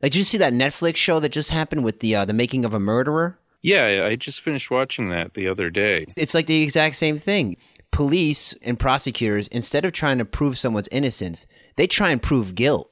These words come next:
Speaker 2: That was not a particular surprise to me watching
Speaker 1: No,
Speaker 2: any of
Speaker 1: not at all. Not from after reading, uh, Damien Echols' thing.
Speaker 2: Oh, yeah. And in, in Massachusetts here,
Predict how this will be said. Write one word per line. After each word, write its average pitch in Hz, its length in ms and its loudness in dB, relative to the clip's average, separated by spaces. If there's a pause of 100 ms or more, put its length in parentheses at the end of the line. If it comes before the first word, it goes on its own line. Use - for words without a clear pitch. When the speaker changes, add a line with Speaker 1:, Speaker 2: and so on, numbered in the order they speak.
(100)
Speaker 2:
That 202 200 0
was 175 160 0
not 175 340 0
a 139 100 0
particular 127 540 -2
surprise 107 680 0
to - 80 -12
me 95 220 -4
watching 87 320 -2
Speaker 1:
No, 143 180 6
Speaker 2:
any 127 240 6
of 98 100 -4
Speaker 1:
not 127 180 0
at 120 80 0
all. 117 220 2
Not 135 240 2
from 123 260 -2
after 120 320 0
reading, 110 420 -2
uh, 98 220 0
Damien 110 360 -2
Echols' 98 440 -6
thing. 85 280 -12 (280)
Speaker 2:
Oh, 143 160 2
yeah. 110 220 -2
And 123 260 0
in, 117 200 0
in 143 240 -4
Massachusetts 123 840 -4
here, 80 500 -4